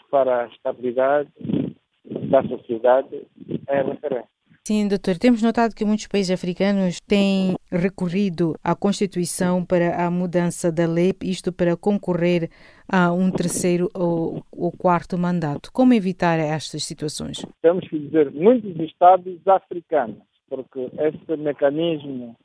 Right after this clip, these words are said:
Speaker 1: de se violar a Constituição, a lei e todas os, as regras da democracia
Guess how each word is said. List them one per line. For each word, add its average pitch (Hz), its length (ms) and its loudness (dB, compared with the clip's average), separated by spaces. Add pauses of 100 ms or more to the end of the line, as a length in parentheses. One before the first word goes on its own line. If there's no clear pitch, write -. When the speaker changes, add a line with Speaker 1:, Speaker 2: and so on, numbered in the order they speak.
Speaker 1:
de 147 680 4 (100)
se 143 80 -14 (200)
violar 147 680 6 (440)
a 127 100 -12
Constituição, 139 1080 -6
a 117 100 -4
lei 147 580 -2 (680)
e 127 140 -6
todas 147 520 2
os, 135 380 -2
as 127 220 0
regras 143 600 4
da 123 120 -2
democracia 123 880 -8